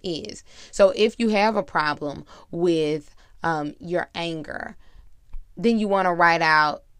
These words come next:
"I want to find healthy ways to, um, deal with conflict," or, "I wanna have better conflict resolution skills." If you know that you're a smoker and you wanna kick your habit of smoking,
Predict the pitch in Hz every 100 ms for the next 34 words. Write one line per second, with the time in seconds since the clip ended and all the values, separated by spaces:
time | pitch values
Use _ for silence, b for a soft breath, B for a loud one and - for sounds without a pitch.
0 | _ _ _ _ _ _ - 180 180 175
1 | 175 170 - 190 165 - - 170 160 156
2 | 156 151 - - 185 180 - 175 151 156
3 | 156 156 151 147 - b b - - 185
4 | 165 156 156 156 - - 143 143 139 139
5 | 139 139 - 370 415 - - - - _
6 | - - 160 196 170 156 - - - -
7 | - - - 175 147 - 85 - - -
8 | 160 156 151 165 156 160 156 151 143 156
9 | 147 147 - - 160 - 170 147 151 143
10 | 147 151 - - - 160 - - - B
11 | B - 165 165 170 175 170 165 170 165
12 | 170 156 156 - 165 175 160 147 - 156
13 | - 160 156 156 151 - 165 156 165 156